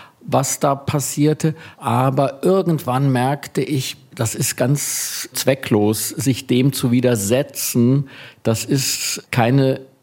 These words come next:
vernünftige Haltung. Die werde ich jetzt nicht mein Leben aufrechterhalten. Es ist viel sinnvoller, sich ihm einfach zu ergeben und ihn einfach ins Herz zu schließen und dann zu schauen, was passiert. Und das habe ich dann über viele Jahre gemacht. Ich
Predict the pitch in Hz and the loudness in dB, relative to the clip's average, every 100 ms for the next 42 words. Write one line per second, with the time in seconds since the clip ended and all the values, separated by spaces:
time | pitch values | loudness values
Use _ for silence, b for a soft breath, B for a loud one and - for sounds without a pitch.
0 | - 135 131 139 - 135 120 113 123 123 | -10 -2 2 2 0 0 0 2 2 2
1 | 110 113 113 107 107 113 123 123 139 131 | 4 4 2 0 0 2 2 0 2 2
2 | 123 113 120 123 107 - 123 - 110 98 | 2 4 4 4 0 0 -4 -2 -4 0
3 | 104 110 - 117 B B B - 117 - | 0 0 0 -2 B B B -4 -4 -4
4 | - 139 127 117 123 117 120 117 104 101 | -4 -2 0 0 2 2 2 2 2 2
5 | 117 107 - 120 117 - - 98 110 117 | 0 -2 2 2 0 -4 -2 -2 -2 -4
6 | - 127 104 98 95 92 87 85 196 170 | -2 0 0 2 0 0 0 -4 -8 -4
7 | - 104 127 - 101 110 113 120 95 - | 0 2 2 2 2 0 0 0 -2 -2
8 | - 104 - 110 131 - - 113 - 123 | -2 -2 0 -2 -2 -4 -4 -4 0 2
9 | 120 117 135 120 123 127 113 113 110 B | 2 0 2 2 2 2 4 2 0 B
10 | B B - 110 147 156 - 95 - 147 | B B -2 0 2 -2 -4 -6 -4 -2
11 | 110 151 147 135 - - 123 - 117 101 | 0 0 0 -2 -4 -6 -6 -6 -8 -10
12 | 87 - 117 110 107 101 - B B B | -12 -4 2 4 2 -2 -12 B B B
13 | - 127 - 151 151 - 143 139 135 - | -2 0 0 0 0 -2 0 2 0 0
14 | 156 156 131 127 143 127 117 117 165 - | 0 2 2 0 -2 0 0 2 -2 -6
15 | - - 120 - - | -14 -10 -10 -10 -16